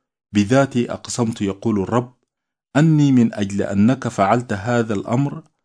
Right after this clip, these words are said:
ولم تمسك ابنك وحيدك أباركك مباركة، وأكثر نسلك تكثيراً كنجوم السماء وكالرمل الذي على شاطئ البحر، ويرث نسلك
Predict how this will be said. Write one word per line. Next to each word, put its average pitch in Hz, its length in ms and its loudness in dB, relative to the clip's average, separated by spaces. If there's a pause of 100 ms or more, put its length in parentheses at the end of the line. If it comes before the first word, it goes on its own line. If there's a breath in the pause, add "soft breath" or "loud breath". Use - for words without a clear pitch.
(240)
ولم 113 280 2
تمسك 123 560 -6
ابنك 120 380 0
وحيدك 127 640 -6 (520)
أباركك 110 720 0 (320)
مباركة، 98 800 -2 (480)
وأكثر 110 800 -2
نسلك 123 420 -2 (280)
تكثيراً 104 640 -2
كنجوم 95 400 0
السماء 98 520 -2
وكالرمل 95 580 0
الذي 92 360 -4
على 85 240 -6
شاطئ 92 380 -8
البحر، 85 400 -12 (840)
ويرث 123 480 2
نسلك 113 840 -2